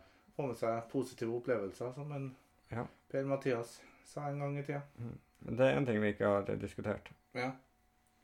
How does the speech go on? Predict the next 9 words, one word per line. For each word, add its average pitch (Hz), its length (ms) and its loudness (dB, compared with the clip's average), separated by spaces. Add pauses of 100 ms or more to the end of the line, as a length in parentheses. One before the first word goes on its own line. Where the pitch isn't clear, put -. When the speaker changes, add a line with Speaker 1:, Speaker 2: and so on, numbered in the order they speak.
(1900)
Speaker 2:
På 117 100 2
Rik 117 200 0
Onkel, 107 340 0 (640)
så 104 120 -8
får 113 120 2
du - 60 2
bare - 180 2
én 101 160 2
kaptein. - 300 -8